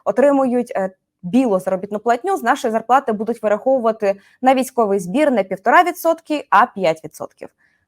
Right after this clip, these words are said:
Йдемо далі. Запровадження військового збору для платників єдиного податку третьої групи у розмірі один відсоток від доходу. Тобто фопи, як їх називають народні депутати третьої групи, будуть платити один відсоток від доходу.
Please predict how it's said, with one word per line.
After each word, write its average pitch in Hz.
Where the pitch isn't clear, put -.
Йдемо 269
далі. 170
Запровадження 277
військового 240
збору 294
для 240
платників 208
єдиного 254
податку 254
третьої 247
групи 269
у 185
розмірі 262
один 214
відсоток 202
від 190
доходу. 170
Тобто 208
фопи, 277
як 180
їх -
називають 180
народні 175
депутати 180
третьої 214
групи, 294
будуть 285
платити 262
один 233
відсоток 226
від 190
доходу. 185